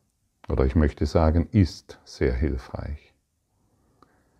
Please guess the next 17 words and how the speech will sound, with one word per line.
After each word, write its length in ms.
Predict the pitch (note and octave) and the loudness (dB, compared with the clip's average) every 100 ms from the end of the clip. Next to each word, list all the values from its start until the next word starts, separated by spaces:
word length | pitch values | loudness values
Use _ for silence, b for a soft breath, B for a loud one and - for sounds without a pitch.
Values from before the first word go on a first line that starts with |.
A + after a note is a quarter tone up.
| _ _ _ _ _ _ _ _ | _ _ _ _ _ _ _ _
Und 420 | F2+ E2+ E2 D#2+ | 4 6 4 4
irgendwann 840 | F2+ G2+ G#2 F#2 E2 G2 A#2 A#2+ - _ _ _ _ _ _ _ _ _ _ | 4 4 4 4 4 4 0 -2 -8 _ _ _ _ _ _ _ _ _ _
endet 340 | - F#2 G#2+ G2 | 0 4 4 6
auch 220 | G2 G2+ | 4 4
diese 680 | - C3 D3 A2+ C#2 A#1 C#2 _ _ | -4 -6 -2 0 0 -2 -10 _ _
Beziehung. 800 | D#2+ - B2 B2 D#2 A1 G#1 - _ _ _ _ _ _ _ _ _ _ _ _ _ - | -12 -10 -8 -4 -4 -6 -12 -18 _ _ _ _ _ _ _ _ _ _ _ _ _ -6
Es, 180 | D#2+ | -6
im 420 | - - F2+ E2+ E2 | -6 0 4 4 4
Kurs 240 | G#2+ G2 | 4 4
im 160 | G2 D#2 | 2 2
Wundern 400 | A2 B2 G#2+ D#2+ | 2 2 -2 2
werden 340 | E2 F2 E2 | 2 2 -2
drei 380 | E2 E2+ F2+ F2 | 0 2 2 0
Arten 540 | F2 G#2 - F2+ D#2 | 0 -2 -2 -2 0
von 200 | F2 D#2 | 0 -2
Beziehungen 760 | D#2 D2 - A2 A#2+ D2+ C2+ B1+ | -2 -6 -6 -4 -2 0 0 0
besprochen. 680 | C2+ - C#2+ C2 - C2 | -4 -2 -2 -2 -4 -10